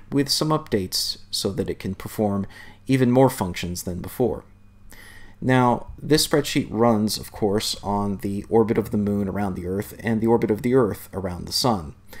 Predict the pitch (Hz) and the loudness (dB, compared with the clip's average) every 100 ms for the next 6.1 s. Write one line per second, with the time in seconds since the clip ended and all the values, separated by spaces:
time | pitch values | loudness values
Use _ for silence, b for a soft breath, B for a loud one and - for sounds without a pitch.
0 | B B B B B - 123 - - - | B B B B B 4 4 4 -4 -12
1 | - 170 233 - 175 160 143 143 117 98 | 0 2 2 0 -2 2 2 2 2 0
2 | - 113 101 98 - 110 170 175 107 104 | 0 0 0 -2 -4 -4 -4 -2 -2 -2
3 | 98 95 - - 95 92 - - 98 92 | -4 -4 -8 -6 -6 -6 -8 -6 -6 -2
4 | 113 95 - 98 90 92 95 - 117 - | -2 0 -2 -2 -4 -4 -4 -2 -2 -2
5 | - 104 92 87 - 90 85 101 87 - | -2 -4 -2 -4 -6 -6 -2 -2 -2 -6
6 | - | -18